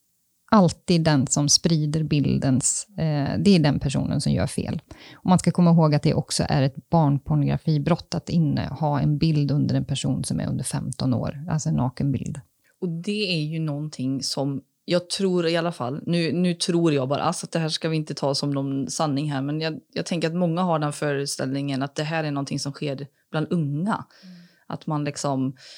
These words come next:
Speaker 2: eh, fotar och man skickar och man... Och då ska man ju känna till att det här är någonting som även gäller äldre personer i det.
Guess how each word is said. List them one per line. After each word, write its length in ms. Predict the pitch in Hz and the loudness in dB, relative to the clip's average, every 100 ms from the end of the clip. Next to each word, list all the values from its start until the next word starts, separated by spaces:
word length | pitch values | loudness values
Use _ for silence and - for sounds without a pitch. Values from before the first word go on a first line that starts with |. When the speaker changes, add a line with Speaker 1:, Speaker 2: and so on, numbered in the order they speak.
| - _ - | -20 _ -10
Speaker 2:
eh, 640 | - 151 135 117 139 120 - | -6 -4 -4 -6 -6 -6 -4
fotar 560 | - 147 139 147 143 | -2 -2 -2 -4 -2
och 60 | 143 | -2
man 180 | 139 143 | -2 -4
skickar 520 | 156 - - 139 135 | -6 -8 -6 -4 -4
och 80 | 131 | -6
man... 300 | 113 120 - - | -6 -6 -10 -8
Och 120 | 170 165 | -6 -2
då 160 | 180 | -2
ska 160 | 190 208 | -2 -2
man 100 | 185 | -2
ju 60 | 170 | -2
känna 260 | - 160 | -4 -6
till 420 | 156 - 165 - | -6 -4 -4 -4
att 120 | 143 139 | -6 -6
det 80 | |
här 160 | 143 156 | -6 -2
är 80 | 156 | -2
någonting 300 | 147 139 139 | -2 -4 -6
som 120 | 143 | -4
även 220 | 143 139 | -4 -4
gäller 320 | 143 135 135 135 _ _ _ - | -4 -4 -6 -10 _ _ _ -8
äldre 300 | 131 135 185 | -6 -4 -4
personer 460 | 190 180 156 139 - _ _ _ | -4 -8 -6 -8 -10 _ _ _
i 120 | 143 | -4
det. 160 | 131 | -4